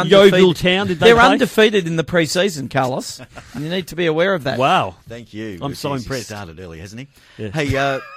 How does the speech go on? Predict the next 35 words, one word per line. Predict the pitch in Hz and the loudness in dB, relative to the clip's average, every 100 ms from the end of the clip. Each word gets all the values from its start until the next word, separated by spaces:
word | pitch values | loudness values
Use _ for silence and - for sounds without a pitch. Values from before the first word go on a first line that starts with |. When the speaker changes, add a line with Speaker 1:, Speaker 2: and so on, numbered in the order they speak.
| - | -12
Speaker 3:
let's | 196 - | -10 -6
talk | 208 | -6
about | 156 151 | -2 -4
the | 131 | -4
Matildas. | 127 - 151 147 101 92 | -10 -8 -6 -6 -12 -10
They're | 127 | -10
at | 127 | -10
the | 123 113 | -12 -14
Tournament | - 151 175 | -10 -2 2
Speaker 2:
Oh. | 190 | 2
Speaker 3:
of | 135 | 0
Nations, | 117 123 117 104 90 | -4 -6 -10 -12 -8
uh, | 107 104 104 107 | -6 -6 -6 -10
up | 104 | -16
against, | 104 104 - 110 | -14 -16 -14 -14
uh, | 98 | -12
the | 98 | -10
U | 113 110 | -10 -8
S, | 110 - | -10 -12
Japan | - 92 110 110 107 | -16 -16 -14 -12 -12
and | 98 80 | -14 -16
Brazil. | 92 85 123 101 147 _ _ _ | -16 -12 -10 -10 -12 _ _ _
And, | 98 107 104 | -12 -12 -8
uh, | 104 104 | -8 -8
firstly, | - 190 185 113 | -8 -8 -8 -8
what | 113 131 | -10 -10
a | |
wonderful | 117 117 - 107 | -10 -12 -14 -14
<laughs> | |
result | 87 - 113 | -14 -12 -12
against | 101 101 98 - | -12 -16 -18 -14
the | |
U | 101 101 | -12 -10
S. | 170 | -6
Speaker 1:
Oh. | 127 90 | -6 -8